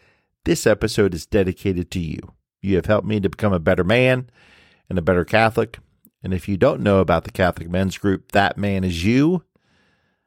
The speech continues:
I'll put a link in the description, but the overall goal of the group is to cre-, to create and educate good, holy Catholic men. They do a great job weekly.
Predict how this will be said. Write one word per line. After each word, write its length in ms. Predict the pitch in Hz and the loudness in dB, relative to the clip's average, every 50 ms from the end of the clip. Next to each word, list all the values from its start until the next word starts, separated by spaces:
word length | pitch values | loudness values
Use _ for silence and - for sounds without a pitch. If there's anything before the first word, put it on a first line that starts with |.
| _ _ _ _ - | _ _ _ _ -2
I'll 120 | - 92 - | 0 0 0
put 180 | - 117 98 | 0 0 0
a 40 | 90 | 2
link 240 | 90 98 101 - - | 2 2 0 0 0
in 80 | 101 92 | 0 0
the 80 | 92 | 0
description, 680 | 82 - - - - 151 156 - - - 170 160 156 - _ _ _ _ | -2 -2 -6 -4 0 0 0 0 0 -2 -2 -2 -2 -8 _ _ _ _
but 140 | - - - | -8 -8 -6
the 100 | - 120 | -2 -2
overall 400 | 123 117 104 110 104 101 98 98 | -2 2 2 4 4 6 4 4
goal 380 | 90 76 - 95 98 104 101 98 | 2 2 2 4 4 4 4 2
of 80 | 85 | 2
the 100 | 82 92 | -2 -4
group 300 | 80 85 95 92 85 - | 0 2 0 0 0 -2
is 100 | 98 82 | -8 -10
to 100 | - - | -10 -12
cre-, 360 | - - - 87 85 90 - _ _ _ - _ | -14 -12 -10 -8 -8 -8 -10 _ _ _ -20 _
to 120 | - - 113 | -6 -6 -6
create 840 | - - - 98 98 95 98 127 139 120 107 117 123 - - - _ _ _ _ _ _ _ _ _ _ _ _ _ _ _ _ - | -4 -2 -2 -2 0 0 2 2 2 2 0 -2 -6 -10 -18 -18 _ _ _ _ _ _ _ _ _ _ _ _ _ _ _ _ -8
and 140 | 101 104 104 | -4 0 2
educate 680 | 110 113 101 95 90 - - 104 98 95 - - 95 | 2 2 2 -2 -6 -2 0 0 0 -2 -4 -10 -10
good, 440 | - - 117 123 123 123 120 110 110 - _ _ _ _ | -2 2 2 4 4 2 0 -4 -10 -10 _ _ _ _
holy 680 | _ - - 127 127 117 101 92 92 95 101 107 110 - _ _ _ _ _ - | _ 0 0 2 2 2 0 -2 -2 -4 -4 -8 -10 -14 _ _ _ _ _ -2
Catholic 500 | - 98 92 - - 98 95 - - - | 0 0 0 0 -4 -10 -10 -10 -10 -4
men. 300 | 113 127 123 87 - - _ _ _ _ _ _ _ _ _ _ _ _ _ _ _ _ _ _ _ _ _ - - _ - | -2 0 0 0 -4 -8 _ _ _ _ _ _ _ _ _ _ _ _ _ _ _ _ _ _ _ _ _ -20 -20 _ -6
They 160 | - 113 127 | 0 0 2
do 160 | 127 135 131 113 | 4 4 4 2
a 60 | 98 | 2
great 260 | - 110 120 135 131 | 2 2 2 2 2
job 380 | 95 113 120 113 117 110 95 107 | 2 2 4 4 4 2 0 -2
weekly. 420 | 123 123 123 151 156 160 156 | -4 -4 -4 -6 -6 -6 -6